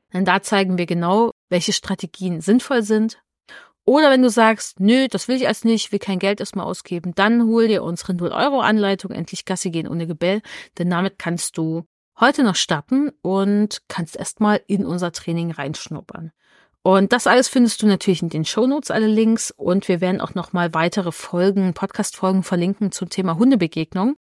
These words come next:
Denn das ist genau unser <laughs> Thema bei Dog and Ride. Also auch in den eins zu eins Trainings, ein Kompakttraining online in Potsdam.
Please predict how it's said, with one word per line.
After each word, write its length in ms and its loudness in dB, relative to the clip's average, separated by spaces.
Denn 140 2
das 180 0
ist 100 -4
genau 280 4
unser 360 6
<laughs> 20 0
Thema 380 6
bei 100 2
Dog 160 2
and 140 0
Ride. 300 0
Also 220 -2
auch 160 0
in 60 4
den 140 0
eins 260 -2
zu 100 0
eins 300 0
Trainings, 500 -2
ein 80 -4
Kompakttraining 600 -4
online 520 2
in 140 -4
Potsdam. 760 -2